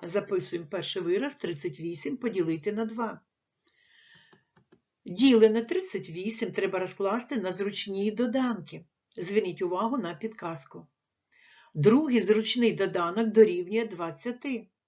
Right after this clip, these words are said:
Нам потрібно два помножити на десять. Це є підказка.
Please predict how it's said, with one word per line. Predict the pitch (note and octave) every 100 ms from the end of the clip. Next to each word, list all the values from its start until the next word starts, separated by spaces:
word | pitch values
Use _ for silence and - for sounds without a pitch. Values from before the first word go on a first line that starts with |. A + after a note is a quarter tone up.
| _ _ _ _ _ -
Нам | B3 A#3
потрібно | A#3 A#3+ A#3 E3+ D#3+ D#3 _ _
два | D#3 D#3+ F3+ G3+ D#3 C#3 - _ _ -
помножити | A#3 A#3 C#4 D#4 C#4+ D4+
на | C#4
десять. | B3 C4+ B3 D3+ - - _ _ _ _
Це | - F3
є | D#3 D#3+
підказка. | D3 A3 A3 C#4+ C#4 - - -